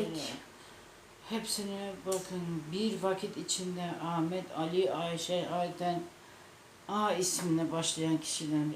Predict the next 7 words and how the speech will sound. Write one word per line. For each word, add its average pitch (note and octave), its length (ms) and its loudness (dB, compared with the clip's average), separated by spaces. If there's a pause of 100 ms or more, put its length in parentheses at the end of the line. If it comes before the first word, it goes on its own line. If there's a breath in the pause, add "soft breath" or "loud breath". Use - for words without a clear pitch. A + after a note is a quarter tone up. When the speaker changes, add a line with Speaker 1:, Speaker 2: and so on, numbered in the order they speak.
Speaker 2:
A, D#3+ 180 2 (300)
A F#3 220 2
harfi E3 340 0
var E3+ 120 -2 (180)
adının D#3+ 280 0 (100)
içinde. D3+ 320 -2 (420)
Speaker 1:
Hmm. A3+ 300 2